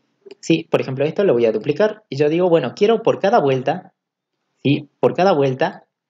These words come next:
multiplicar los valores y ver el valor de la variable prod. ¿Se puede? Sí, capaz que sí se puede. Y al final también quiero ver el último valor, ¿sí? Esto vamos a ver la potencia parcial sería, porque sería solamente, eh,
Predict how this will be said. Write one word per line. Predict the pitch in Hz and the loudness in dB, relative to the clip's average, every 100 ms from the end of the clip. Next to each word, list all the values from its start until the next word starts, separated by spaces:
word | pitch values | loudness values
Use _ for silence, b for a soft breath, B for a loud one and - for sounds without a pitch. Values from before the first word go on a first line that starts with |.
| _ _ _ _ _ | _ _ _ _ _
multiplicar | - 139 165 196 214 | 0 0 0 -2 0
los | 214 | 2
valores | 202 202 214 | 2 0 -2
y | 127 | -2
ver | 143 202 | -2 -2
el | 156 | -2
valor | 131 120 147 | -4 -2 -2
de | 156 | -2
la | 127 | -2
variable | 110 113 110 | -2 -2 -4
prod. | 104 98 - _ _ _ _ | -6 -10 -12 _ _ _ _
¿Se | - | -4
puede? | 101 117 175 247 - | 2 4 2 0 -12
Sí, | - - | -10 -6
capaz | - 117 | -4 -4
que | 117 | -8
sí | - | -12
se | 131 139 | -8 0
puede. | 175 - - _ _ _ _ - | 0 0 -12 _ _ _ _ -2
Y | 208 | -2
al | |
final | 233 247 | 0 -4
también | 247 220 190 110 - _ - | -2 0 0 -4 -20 _ -6
quiero | 135 | -2
ver | 131 131 | 0 0
el | 123 | 0
último | 123 131 110 | -2 -2 -2
valor, | 101 85 - _ _ _ _ _ - | -4 -6 -16 _ _ _ _ _ -8
¿sí? | 147 - - | -6 -6 -2
Esto | 151 160 180 | -2 0 -2
vamos | 123 113 110 | -2 -6 -8
a | 117 135 | -6 -2
ver | 160 170 - | -2 -2 -8
la | 120 - | -6 -4
potencia | 123 180 196 190 190 185 185 - | -4 -2 -4 -2 0 0 -2 -4
parcial | 113 - - 190 151 - | -4 -4 -6 -2 -2 -2
sería, | 117 101 98 | -10 -10 -12
porque | - 113 113 | -10 -8 -6
sería | - 117 147 160 - _ _ _ | -4 0 0 -2 -6 _ _ _
solamente, | - 127 131 139 151 147 170 175 _ - | -2 0 2 0 2 0 0 -2 _ -8
eh, | 135 120 117 110 | -4 -2 0 0